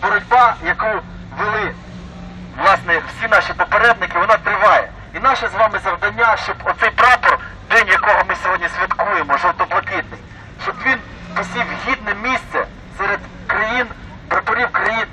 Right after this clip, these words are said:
інших держав, а не щоб від нього щодня витирали ноги всякі там Путіни, Обами і, е, Янукович з Колісніченками разом узяті.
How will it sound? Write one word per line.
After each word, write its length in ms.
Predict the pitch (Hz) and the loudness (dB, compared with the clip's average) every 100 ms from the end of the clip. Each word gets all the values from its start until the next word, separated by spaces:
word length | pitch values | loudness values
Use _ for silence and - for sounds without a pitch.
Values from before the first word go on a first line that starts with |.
| 226 | -10
інших 360 | 226 - 175 - | -10 -8 -10 -4
держав, 440 | 214 - 254 254 - - - - | -2 4 6 6 0 -18 -18 -4
а 120 | 175 | -2
не 100 | 214 | 0
щоб 200 | 226 233 - | 0 0 -2
від 200 | 226 233 | -4 0
нього 240 | 247 269 - - - | 4 6 4 -4 -2
щодня 480 | - 214 247 233 - - | -4 0 6 6 6 -2
витирали 480 | 170 220 220 214 208 214 | -2 4 6 6 4 2
ноги 360 | 240 - - - - - | 2 2 -4 -10 -16 -8
всякі 300 | - 233 214 | 0 0 0
там 180 | - 190 - - | 0 0 -2 -10
Путіни, 400 | - 262 - 196 175 | -2 -2 -2 -4 -2
Обами 560 | - - - 233 - - - - - | 0 2 6 6 6 -2 -6 -16 -12
і, 380 | 190 202 - 165 | -4 -4 -2 2
е, 260 | 165 160 - - - | 4 4 0 -12 -4
Янукович 480 | 220 220 233 233 190 | -4 0 2 2 2
з 40 | |
Колісніченками 920 | - 196 190 208 - 220 214 175 165 160 - - | -4 -6 -6 -6 -4 -2 -2 -2 -2 -4 -6 0
разом 400 | 180 185 180 180 | 2 2 0 -4
узяті. 400 | - 233 180 | 2 2 2